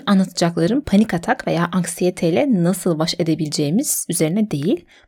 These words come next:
Bu konuyla ilgili bir önceki bölümde zaten uzman bir psikiyatristle konuştuk. Orayı dinleyebilirsiniz. Çok da güzel bir bölüm oldu. Ben bu bölümde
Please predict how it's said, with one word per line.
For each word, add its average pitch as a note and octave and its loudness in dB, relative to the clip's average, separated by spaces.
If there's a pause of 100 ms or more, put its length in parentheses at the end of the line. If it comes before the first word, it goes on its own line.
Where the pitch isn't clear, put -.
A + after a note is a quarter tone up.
Bu G#3 -2
konuyla F3+ 2
ilgili F3+ 0
bir F#3+ 0
önceki E3+ 0
bölümde D#3+ 0
zaten F3 0
uzman D#3+ 0
bir D3+ -4
psikiyatristle - -4
konuştuk. - -6
Orayı E3 2
dinleyebilirsiniz. D3 -2
Çok F#3+ -4
da F3+ 2
güzel D#3 0
bir C#3+ -6
bölüm C#3+ -2
oldu. C#3 -2 (220)
Ben C#4+ 4
bu D#4 2
bölümde F3 0